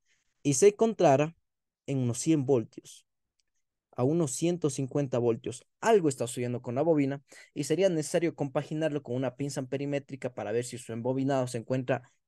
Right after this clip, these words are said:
en buen estado o en mal estado. Después de este punto, vamos al punto número tres, el cual hace referencia al tiempo de quemado. Y esto es lo hermoso del diagnóstico que nos va a permitir saber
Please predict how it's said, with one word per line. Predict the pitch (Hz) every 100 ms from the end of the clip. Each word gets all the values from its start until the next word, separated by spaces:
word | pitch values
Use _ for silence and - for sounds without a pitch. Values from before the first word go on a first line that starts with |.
| _
en | 135 123
buen | 202 262
estado | 254 240 233 220 -
o | 147
en | 143
mal | 123 104
estado. | 127 - - _ _ _ _ _ _ _ _ _ _ - - - _ _ -
Después | 185 - 269
de | 240
este | 202
punto, | - 214 151
vamos | 160 202
al | 180
punto | - 202 190
número | 196 185 147
tres, | 170 123 - - _ _
el | 143
cual | 135 220
hace | 226
referencia | 165 165 202 208 208 -
al | 156 131
tiempo | - 277 - 170
de | 135
quemado. | 151 127 - _ _ _ _
Y | 135 147
esto | 160 175
es | 175
lo | - 131
hermoso | 147 165 175 165 135
del | 123
diagnóstico | 123 147 165 165 123 -
que | 123
nos | 113
va | 139
a | 156
permitir | 156 156 170
saber | 151 139 123 -